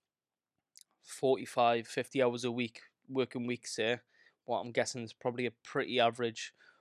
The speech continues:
working week for a lot of yous in this industry, you, you've got to take that time, what you're currently doing, and then somehow, if you're gonna do YouTube, for example,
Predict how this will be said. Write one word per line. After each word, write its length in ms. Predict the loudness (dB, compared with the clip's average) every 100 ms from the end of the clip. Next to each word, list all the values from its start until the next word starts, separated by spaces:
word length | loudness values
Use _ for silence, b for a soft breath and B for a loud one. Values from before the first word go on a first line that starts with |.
| b
working 300 | -2 -2 -2
week 140 | -4 -6
for 160 | 0 2
a 100 | 4
lot 120 | 2
of 60 |
yous 180 | 0 -4
in 80 | -4
this 180 | -6 -4
industry, 520 | -4 -4 -4 -4 -6 _ _ _ _ _ -12
you, 160 | -10 -8
you've 120 | 0
got 260 | 2 2 4
to 60 |
take 280 | 4 4 4
that 200 | 2 2
time, 240 | 2 2 2
what 100 | 0
you're 120 | 0
currently 480 | -2 -8 -6 -6 -4
doing, 400 | -2 -2 -6 -10 _ _ _ -2
and 160 | 2
then 220 | 4 2 0
somehow, 800 | -6 0 2 2 0 0 -2 -6 _ _
if 160 | -4 -2
you're 80 |
gonna 140 | -2 -2
do 140 | -2
YouTube, 400 | 0 -2 -2 -6
for 120 | -2
example, 480 | -2 0 -2 -4 -10